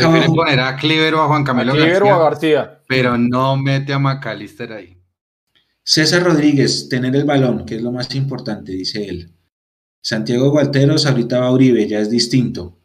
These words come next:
Speaker 2: comparado con el partido anterior porque no lo jugó Fernando". Eh, Eduard Cañón, "La falla no solamente es la definición, hay que mirar también que los centros en la mayoría no son buenos". Eso con respecto al debate de hace un rato de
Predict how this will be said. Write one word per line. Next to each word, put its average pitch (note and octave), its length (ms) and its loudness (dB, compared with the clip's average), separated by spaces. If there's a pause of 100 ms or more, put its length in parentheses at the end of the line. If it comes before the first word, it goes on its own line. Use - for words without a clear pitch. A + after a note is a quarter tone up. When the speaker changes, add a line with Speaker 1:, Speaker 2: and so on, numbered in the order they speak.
(160)
Speaker 2:
comparado G#2+ 520 -4
con B2+ 140 -2
el A#2+ 100 -2
partido G#2+ 340 -2
anterior A2 380 0
porque - 240 -8
no G#2 100 -4
lo G2+ 100 -10
jugó G2 480 -6
Fernando". G#2+ 540 -2 (1120)
Eh, A2+ 460 2
Eduard C#3+ 320 4
Cañón, C3 500 2
"La A#2 100 0
falla C#3 300 2
no D#3+ 100 4
solamente D#3 480 0
es D#3 60 -2
la D#3 100 0
definición, C#3 600 0
hay A#2 100 -2
que C#3 100 -2
mirar D3 280 0
también C#3+ 260 -4
que D3+ 80 -2
los D3 180 -2
centros B2+ 340 -2
en C#3+ 120 0
la C#3 80 2
mayoría A2 400 0
no B2+ 120 0
son C3 180 0
buenos". C3 340 0
Eso A2 240 -4
con C#3+ 160 -2
respecto A#2 400 -6
al C3 60 0
debate A2+ 360 -4
de B2+ 60 -4
hace B2 160 -4
un B2+ 80 -2
rato B2 320 -2
de A2 340 -2